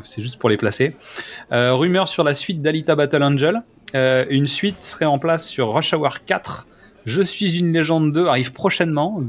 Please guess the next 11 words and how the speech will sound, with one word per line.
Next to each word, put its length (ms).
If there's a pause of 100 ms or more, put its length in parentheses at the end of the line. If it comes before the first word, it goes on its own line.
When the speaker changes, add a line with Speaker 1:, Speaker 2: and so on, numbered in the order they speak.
Speaker 2:
ça, 60
ça 40
Speaker 1:
Gladiator 400
Speaker 2:
fait 100
Speaker 1:
deux 140
Speaker 2:
longtemps. 260
Speaker 1:
commence 400
à 80
tourner 440
cette 360
année. 260